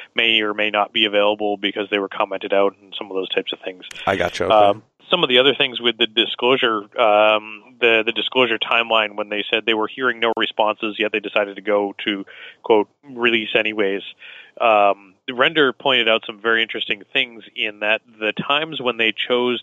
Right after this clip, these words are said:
Speaker 1: to do the initial contact were, say, one dur-, the Saturday, like, after Christmas, when no one's at work and may not be at work until, uh, you know, the, the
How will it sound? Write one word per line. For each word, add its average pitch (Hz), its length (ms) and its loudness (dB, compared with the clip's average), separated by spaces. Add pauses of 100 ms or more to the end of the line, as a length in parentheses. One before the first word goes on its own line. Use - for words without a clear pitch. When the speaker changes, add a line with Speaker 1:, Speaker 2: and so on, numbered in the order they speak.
(120)
Speaker 1:
to 113 160 -6
do 110 260 -4
the 107 140 -2
initial 104 360 0
contact 110 680 -6 (640)
were, 110 800 2 (140)
say, 107 300 2
one 117 540 -2
dur-, 120 260 0
the 104 140 -2 (220)
Saturday, 123 680 0 (160)
like, 110 320 -4 (140)
after 104 360 -4
Christmas, 123 500 -4 (1500)
when 113 280 -2
no 117 80 0
one's 117 220 0
at 107 120 0
work 110 280 0
and 104 100 -6
may 110 100 -4
not 107 160 -2
be 110 80 -6
at 104 60 -4
work 104 300 -2
until, 107 420 -2
uh, 104 520 2
you 104 120 -12
know, 101 280 -4 (120)
the, 104 260 -2
the - 80 -18